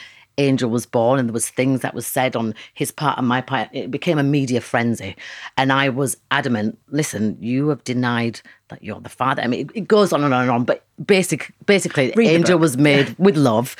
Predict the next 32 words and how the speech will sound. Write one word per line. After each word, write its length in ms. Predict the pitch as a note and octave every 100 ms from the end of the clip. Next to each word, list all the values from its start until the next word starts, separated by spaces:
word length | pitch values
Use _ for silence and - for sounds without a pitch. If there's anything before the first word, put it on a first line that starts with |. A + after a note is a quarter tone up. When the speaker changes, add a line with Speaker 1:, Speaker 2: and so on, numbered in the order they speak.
| F#3
Speaker 2:
Yeah. 200 | C#3 A#2 -
Speaker 1:
And 420 | C#3 C#3+ D3 C3 - - _ C#3+
Eddie 400 | C#3+ D3 D3 -
is 280 | C#3+ A#2+ - -
very 280 | C#3 C#3 D3
much 220 | - -
part 240 | C#3 C3 B2+
of 120 | -
Angel's 380 | B2 A#2 A2+ G2+
life, 280 | G#2 A2 A2
and 180 | A#2+ A#2+
that, 180 | C#3 - _
that 300 | C#3+ D#3 C3+
is 140 | D3+ C#3+
happy 420 | - D#3+ - C3
in 140 | A#2 A#2+
that 180 | A#2
respect. 600 | G2 - - E2+ - - - - _
Speaker 2:
You 180 | A#3+ A#3+
said 340 | - C#4+ C#4 C4+
in 160 | - A#3
an 120 | G#3+
interview 460 | G#3 G3+ F#3+ E3+
in 100 | D3
twenty 240 | C#3+ D3+ D3
twenty-three 500 | D3+ D3 - D3+ C#3
that 120 | -
you 140 | C3+
wouldn't 260 | D3 C#3+ -
call 200 | C#3+ C#3
the 80 | -
police. 680 | D3 C#3+ B2 A#2+ - -